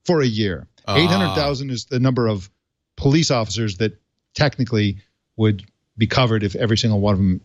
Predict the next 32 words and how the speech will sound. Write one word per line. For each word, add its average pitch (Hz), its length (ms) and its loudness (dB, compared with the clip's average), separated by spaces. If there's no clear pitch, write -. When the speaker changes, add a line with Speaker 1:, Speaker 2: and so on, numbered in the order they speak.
Speaker 1:
took 113 160 0
'em 104 100 4
up 98 140 0
on 92 140 2
their 92 160 2
office, 82 320 -4
Speaker 2:
Wow. 101 200 2
Speaker 1:
o-, - 140 -8
offer. 104 460 0
So - 140 0
that's 175 240 2
kind 165 400 0
of 135 80 2
amazing, 135 500 -2
I 90 120 -6
think. - 220 -8
Speaker 2:
Wow. 65 420 -4
Speaker 1:
In 139 140 4
other 170 160 2
words, 143 200 0
I 139 80 0
think 156 220 -4
that 127 180 -2
because 123 280 0
of 139 100 2
this 127 260 -2
stunt, 113 540 0
I 123 100 2
think 123 180 2
we're 120 100 2
gonna 113 160 2
see 120 220 0